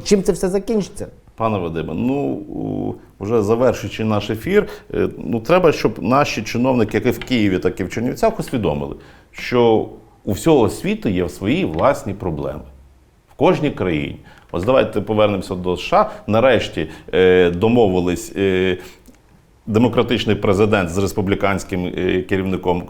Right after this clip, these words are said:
Speaker 2: е, в Конгресі з тим, що буде пі-, е, підвищена стелю зовнішнього боргу.
Speaker 1: Мгм.
Speaker 2: Бо так,
Speaker 1: Мгм.
Speaker 2: с-, с-, е, Сполучені Штати з п'ятого числа би отримали дефолт. Тобто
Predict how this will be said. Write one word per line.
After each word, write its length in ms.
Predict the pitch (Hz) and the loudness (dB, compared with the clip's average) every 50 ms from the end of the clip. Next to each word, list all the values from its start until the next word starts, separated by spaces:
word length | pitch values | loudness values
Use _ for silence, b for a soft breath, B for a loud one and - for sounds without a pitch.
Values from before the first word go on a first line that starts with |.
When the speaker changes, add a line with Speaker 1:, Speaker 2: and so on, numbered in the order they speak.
| - - | -6 -4
Speaker 2:
е, 300 | 90 92 90 90 87 87 | -4 -2 -2 -2 -2 -2
в 80 | 82 - | -2 -4
Конгресі 520 | - 104 104 117 151 208 226 214 - 139 B B B B | -2 0 0 2 2 2 2 0 -2 -4 B B B B
з 100 | - - | -4 0
тим, 200 | - - 170 120 | 2 2 2 0
що 200 | - - - 107 | 0 0 0 0
буде 280 | 92 110 127 107 101 | 2 2 2 2 2
пі-, 240 | - - 110 107 - | 0 0 0 0 2
е, 500 | - 104 101 98 98 98 98 98 95 92 | 2 4 4 6 6 6 6 4 4 2
підвищена 680 | 90 - - 104 95 107 160 185 - - 139 135 131 127 B B B B | 0 -2 -4 -2 2 2 2 2 2 2 2 2 2 2 B B B B
стелю 560 | - - - - 123 123 123 120 120 113 107 - - | -14 -4 2 4 6 6 8 6 6 4 2 0 -2
зовнішнього 580 | 101 92 104 101 104 101 - - 110 104 107 | 0 2 2 4 4 2 0 0 2 2 4
боргу. 380 | 110 120 117 87 78 - 80 82 - - 110 | 4 4 4 4 4 2 -2 -6 -8 -8 -10
Speaker 1:
Мгм. 220 | 110 117 120 120 - - - - | -10 -10 -10 -12 -14 -18 -14 -4
Speaker 2:
Бо 160 | 85 92 90 | -2 0 0
так, 220 | - - 123 151 151 | 2 4 4 4 4
Speaker 1:
Мгм. 100 | 117 110 | 2 -2
Speaker 2:
с-, 360 | 101 101 - - - - 127 113 | -4 -6 -8 -10 -4 -2 0 0
с-, 120 | - - - | 0 2 2
е, 340 | 117 110 104 101 101 98 95 | 4 6 6 6 6 4 2
Сполучені 400 | - - 123 113 107 107 110 90 | 0 0 -2 -2 0 0 -2 -2
Штати 320 | - - 170 220 - - | 0 2 2 4 4 2
з 60 | 127 | 2
п'ятого 320 | - - 113 107 - 98 92 | 2 2 2 4 2 0 0
числа 220 | - - 165 214 | 0 2 2 2
би 120 | 185 120 101 | 4 4 2
отримали 400 | 87 - 110 135 156 165 160 147 | 2 2 2 2 2 2 2 2
дефолт. 540 | 127 131 - - - 87 71 - - - - - _ _ _ _ _ _ _ _ _ _ _ _ _ _ _ _ _ _ _ _ _ | 0 0 -2 -2 -2 -4 -4 -4 -6 -12 -18 -20 _ _ _ _ _ _ _ _ _ _ _ _ _ _ _ _ _ _ _ _ _
Тобто 260 | - 101 - - - | -8 -2 0 0 0